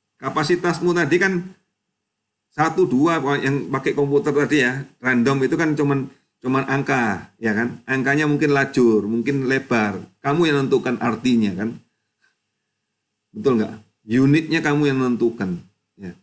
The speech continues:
Sekarang aku ngajarin kamu, ini loh, konstan tak konstan, konstan yang kamu pakai. Gitu. Kalau kamu ngomong dua lajur, flow-nya berapa? G-nya berapa? Nggak masuk akal kalau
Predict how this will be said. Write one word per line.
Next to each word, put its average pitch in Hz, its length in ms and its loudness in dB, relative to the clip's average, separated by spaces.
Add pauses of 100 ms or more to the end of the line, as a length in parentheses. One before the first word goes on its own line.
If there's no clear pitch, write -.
(240)
Sekarang 156 480 0
aku 151 320 -2
ngajarin 120 400 2
kamu, 127 400 0 (480)
ini 180 160 4
loh, 117 320 2 (640)
konstan 139 480 -2
tak - 160 -2
konstan, 139 480 -2
konstan 143 320 0
yang 135 160 0
kamu 123 240 0
pakai. 117 480 -2 (160)
Gitu. - 160 -20 (1200)
Kalau 127 160 -4
kamu 160 240 0
ngomong 156 180 0
dua 127 220 2
lajur, 151 640 2 (640)
flow-nya 170 400 2
berapa? 139 640 0 (320)
G-nya 139 340 2
berapa? 131 460 0
Nggak 113 160 0
masuk 139 240 0
akal 151 260 -2
kalau 127 220 -2